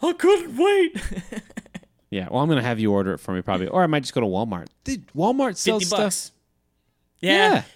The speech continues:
Speaker 1: After my
Speaker 2: crazy.
Speaker 1: Gamer Club runs out, it's like, that's probably gonna be my go-to spot, just
Speaker 2: Yeah.
Speaker 1: 'cause it's the
Speaker 2: It's cool.
Speaker 1: cheapest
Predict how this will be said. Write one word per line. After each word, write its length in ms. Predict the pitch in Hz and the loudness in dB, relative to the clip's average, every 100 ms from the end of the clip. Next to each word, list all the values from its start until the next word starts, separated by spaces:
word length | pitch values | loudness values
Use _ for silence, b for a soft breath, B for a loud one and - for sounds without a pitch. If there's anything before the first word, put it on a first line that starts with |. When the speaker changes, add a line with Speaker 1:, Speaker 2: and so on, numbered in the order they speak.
| _ _ _ | _ _ _
Speaker 1:
After 240 | 170 190 320 | 2 2 2
my 140 | 339 | 2
Speaker 2:
crazy. 140 | 196 175 | 0 0
Speaker 1:
Gamer 320 | 170 180 175 | -2 -2 -4
Club 360 | - 165 151 | -4 -4 -4
runs 280 | 151 151 139 | -6 -8 -6
out, 240 | 156 151 135 | -2 -2 -4
it's 120 | - | -6
like, 160 | 147 | -6
that's 220 | 139 147 - | -2 -4 -2
probably 240 | 160 147 | -2 -2
gonna 140 | 147 | -2
be 120 | 143 143 | -4 -6
my 120 | 143 | -6
go-to 400 | 139 143 - 151 | -6 -6 -6 -6
spot, 420 | - 160 156 143 _ _ _ _ _ _ _ - | -6 -4 -4 -4 _ _ _ _ _ _ _ -6
just 160 | 180 180 | -2 0
Speaker 2:
Yeah. 80 | |
Speaker 1:
'cause 160 | 202 160 | 0 -4
it's 160 | 156 - | -6 -8
the 140 | 160 | -8
Speaker 2:
It's 180 | 143 - | -6 -4
cool. 120 | 202 | -4
Speaker 1:
cheapest 320 | 175 151 - | -2 -2 -4